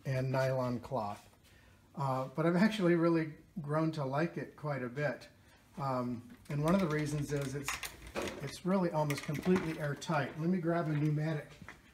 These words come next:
that I covered quite some time ago that has no air in it. Oh, actually, here's one that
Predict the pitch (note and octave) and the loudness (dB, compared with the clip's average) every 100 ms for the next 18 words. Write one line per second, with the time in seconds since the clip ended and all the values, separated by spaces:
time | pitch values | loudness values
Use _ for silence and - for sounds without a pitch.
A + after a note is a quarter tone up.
0 | - - _ E3+ D3+ C#3+ - F3 D#3 C#3 | -20 -20 _ -8 -6 -6 -4 -6 -4 -8
1 | - F3 D#3+ - E3 D#3 - E3 E3+ D#3+ | -6 -6 -6 -6 -8 -8 -6 -6 -4 -6
2 | C3 C3 C3+ C#3+ - - - - - - | -8 -8 -8 -10 -16 -20 -16 -16 -16 -20
3 | - - - - - - - - - - | -20 -20 -20 -20 -20 -6 -4 -4 -6 -8
4 | - - - D3 C#3+ - D#3+ D#3+ E3 D#3+ | -6 -8 -8 -8 -8 -4 -4 -4 -2 -2
5 | D#3 D#3 D#3 D3+ - - - - F3+ G3+ | 0 0 -2 -4 -10 -10 -20 -16 -8 -6
6 | G3 D3+ C#3+ C3+ C#3+ F3 F3 - D#3 - | -6 -4 -4 -4 -6 -8 -10 -12 -12 -12
7 | - - - - - - - - - - | -14 -16 -16 -12 -10 -10 -12 -14 -18 -20
8 | - - - - - - - - - - | -20 -18 -18 -18 -14 -6 -6 -6 -20 -20
9 | - - - - - - _ _ - - | -20 -20 -20 -20 -20 -20 _ _ -20 -20
10 | - - D#3 D3 - D3+ D#3+ D3 C#3+ C3 | -20 -10 -8 -6 -8 -6 -6 -6 -8 -8